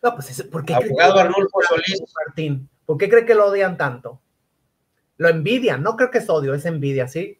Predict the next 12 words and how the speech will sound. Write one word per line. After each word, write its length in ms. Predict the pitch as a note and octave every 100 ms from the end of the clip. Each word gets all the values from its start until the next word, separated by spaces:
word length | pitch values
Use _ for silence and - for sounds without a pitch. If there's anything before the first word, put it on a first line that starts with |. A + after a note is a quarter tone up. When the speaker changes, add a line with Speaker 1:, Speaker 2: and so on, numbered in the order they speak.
| _
Speaker 1:
Sí, 260 | G3 G#3 _
se 100 | F#3+
está 180 | E3+ F3+
viendo 280 | F3+ F3+ G3+
ahí. 120 | G3 G3 _ _ _ -
No, 260 | A3 C#4+ C#4
es, 280 | F#3 - -
es 140 | F3 -
que 120 | B3+
no, 220 | A#3 A#3+
no 180 | A#3+ A#3
toleran. 720 | B3 G3+ A3 B3 F#3+ A#2+ C3